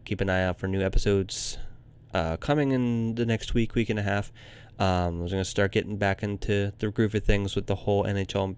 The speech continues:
potentially coming back, you know, as soon as the thirteenth of January, um, and other prospects to happen, um, as well as other signings. Still got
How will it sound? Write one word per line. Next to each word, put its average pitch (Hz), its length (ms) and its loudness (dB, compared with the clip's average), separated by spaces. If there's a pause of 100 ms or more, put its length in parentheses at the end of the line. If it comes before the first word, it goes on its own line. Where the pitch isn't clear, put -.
potentially - 380 -4
coming 90 240 -2
back, 92 320 0
you 92 60 -6
know, 87 140 -6
as 85 100 -6
soon 92 260 -4
as 87 80 -6
the - 100 -10
thirteenth 180 540 4 (460)
of 127 80 0
January, 92 520 2 (460)
um, 82 580 2
and 85 540 -2
other 90 500 0 (220)
prospects - 1800 0 (680)
to 110 320 4
happen, 107 360 0 (560)
um, 82 520 -2 (460)
as - 100 -4
well 98 120 4
as 95 100 0
other 98 160 2
signings. 104 840 -2
Still 107 240 0
got 98 220 4